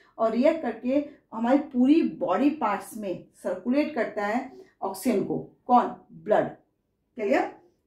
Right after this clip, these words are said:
और इ-, इ-, इस, ये जिस, अ, प्रोसेस से करता है, वो process क्या होता है? Diffusion। Same as it is,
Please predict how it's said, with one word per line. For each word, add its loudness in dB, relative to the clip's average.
और 2
इ-, -10
इ-, -4
इस, -8
ये 0
जिस, -2
अ, -12
प्रोसेस 0
से 0
करता 0
है, -2
वो 4
process 0
क्या -2
होता -2
है? -2
Diffusion। 0
Same 4
as 2
it -10
is, 0